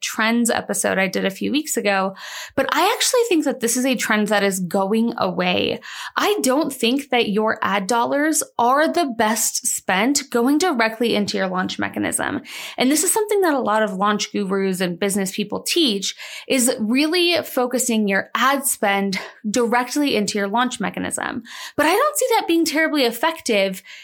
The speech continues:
just as a whole in my clients and watching other people's launches, as well as, like, logically, because people who come into your launch and into your ecosystem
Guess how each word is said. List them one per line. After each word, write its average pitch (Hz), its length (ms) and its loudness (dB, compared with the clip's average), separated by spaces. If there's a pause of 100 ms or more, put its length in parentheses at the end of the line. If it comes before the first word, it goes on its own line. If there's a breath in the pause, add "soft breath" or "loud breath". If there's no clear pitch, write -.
(200 loud breath)
just 320 340 0
as 262 180 2
a 233 80 4
whole 254 580 2
in 214 240 0
my 254 180 2
clients 269 580 0
and 214 200 0
watching 220 280 0
other 196 140 0
people's 269 380 -2
launches, 202 580 -2 (300 loud breath)
as 262 160 2
well 403 200 4
as, - 120 -2
like, 285 180 0
logically, - 880 -2 (240 loud breath)
because 302 240 2
people 381 440 2
who 311 100 0
come 277 400 0
into 254 400 0
your 226 160 2
launch 233 460 2
and 226 100 0
into 247 280 0
your 220 80 2
ecosystem 220 880 0